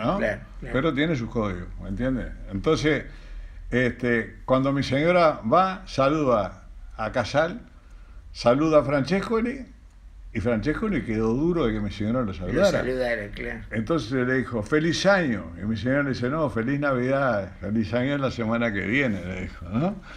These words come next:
Speaker 1: De los nervios, ¿no?
Speaker 2: Claro,
Speaker 1: Y atrás
Speaker 2: claro.
Speaker 1: cayó Manuela y saludó a lo-, a los tres
Speaker 2: A los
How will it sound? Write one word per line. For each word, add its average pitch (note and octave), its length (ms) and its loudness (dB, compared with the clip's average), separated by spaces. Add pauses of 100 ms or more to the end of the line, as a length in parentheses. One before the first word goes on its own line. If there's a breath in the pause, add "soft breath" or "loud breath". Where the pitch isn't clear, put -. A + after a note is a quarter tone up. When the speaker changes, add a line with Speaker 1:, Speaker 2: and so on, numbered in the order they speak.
(340 loud breath)
Speaker 1:
De A2+ 420 0
los C3+ 180 2
nervios, D#3 480 4
¿no? F3 200 2
Speaker 2:
Claro, E3 80 0
Speaker 1:
Y C#3 140 4
atrás E3+ 400 4
Speaker 2:
claro. F3+ 40 -4
Speaker 1:
cayó D#3+ 300 4
Manuela G#3 680 2 (320 loud breath)
y B3 100 0
saludó A3 460 2
a C#4 60 4
lo-, E3 400 2
a D3+ 40 6
los D3 200 2
tres A#3 220 2
Speaker 2:
A - 20 -2
los E3 80 2